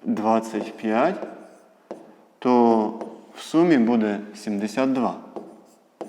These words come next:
Як знайти невідомий доданок х? Треба від суми відняти відомий доданок. Тобто ми пишемо, що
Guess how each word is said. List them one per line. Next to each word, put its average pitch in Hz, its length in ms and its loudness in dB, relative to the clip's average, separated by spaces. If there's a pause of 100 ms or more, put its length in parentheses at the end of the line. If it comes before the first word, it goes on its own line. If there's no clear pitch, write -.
(2000)
Як 117 220 4
знайти 120 340 4
невідомий 120 460 6
доданок 117 420 4
х? - 440 2 (380)
Треба 117 300 4
від 110 160 0
суми 170 320 2
відняти 117 440 2
відомий 113 440 2
доданок. 113 520 2
Тобто 110 220 -6
ми 113 100 2
пишемо, 110 480 0
що 110 260 -6